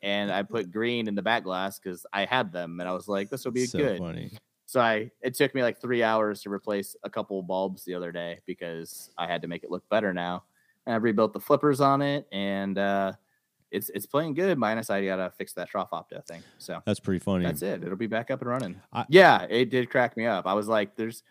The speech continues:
Speaker 1: there's not a ton of that game out there," so it wasn't the most shocking thing, but it was, yeah, when I, when I kinda looked at the pictures, it confirmed it. I was like, "That's, that's funny."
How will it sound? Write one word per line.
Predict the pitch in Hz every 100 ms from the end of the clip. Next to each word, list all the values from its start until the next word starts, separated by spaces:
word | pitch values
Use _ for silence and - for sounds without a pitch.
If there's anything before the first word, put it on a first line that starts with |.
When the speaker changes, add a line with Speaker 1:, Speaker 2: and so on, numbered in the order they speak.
| _ _ -
Speaker 1:
there's | 131
not | 185 233
a |
ton | - 143 143
of |
that | 127 117
game | 120 104
out | 82 95 -
there," | 131 139 139 - _ _ _
so | - 110
it | 113
wasn't | 120 110
the | 101
most | 92 92 107
shocking | - 107 117 131 123
thing, | 135 131 135 147 _ _ _ _ _ _ -
but | 110 98 92 _ _ _ -
it | 104 90
was, | 101 95 87 - _
yeah, | 107 90 85
when | 95 123
I, | 123
when | 110 123
I | 131 131 - _ -
kinda | 147 120
looked | 110
at | 113
the |
pictures, | 104 107 110 104
it |
confirmed | 104 - 104 101 104
it. | 110 87
I | 90
was | 90
like, | 98 87 - -
"That's, | 120 120 - - - _ _ _ -
that's | 143 143 -
funny." | 87 80 82